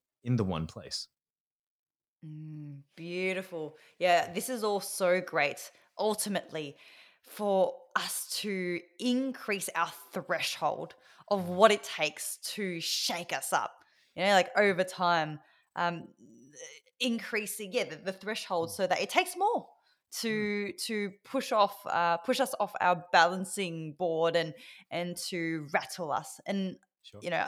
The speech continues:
Speaker 2: I don't know about everyone listening, but that's what I would love to achieve in life. You know, get to the point where I, I experience more of these challenges. I develop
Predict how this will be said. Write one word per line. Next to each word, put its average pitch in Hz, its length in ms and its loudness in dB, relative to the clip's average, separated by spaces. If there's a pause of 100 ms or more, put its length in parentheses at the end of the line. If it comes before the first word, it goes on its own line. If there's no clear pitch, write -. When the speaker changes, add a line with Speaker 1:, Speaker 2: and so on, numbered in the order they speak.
(100)
Speaker 2:
I 208 80 6
don't 214 120 4
know 175 180 8
about 170 240 6
everyone 180 280 0
listening, 233 380 -2
but 180 160 0
that's 156 200 -2
what 170 200 2
I 180 100 10
would 254 160 4
love 147 200 2
to - 120 -4
achieve 165 340 -4
in 151 140 -4
life. 139 260 0 (420)
You 180 100 0
know, 180 80 -8
get 196 160 4
to 202 100 -8
the 185 80 -8
point 175 320 -2
where 165 260 6
I, 165 220 8
I 175 80 4
experience 202 1000 -2 (200)
more 196 360 2
of 185 60 -8
these 180 240 -2
challenges. 170 760 -4
I 170 360 0 (400)
develop 180 720 4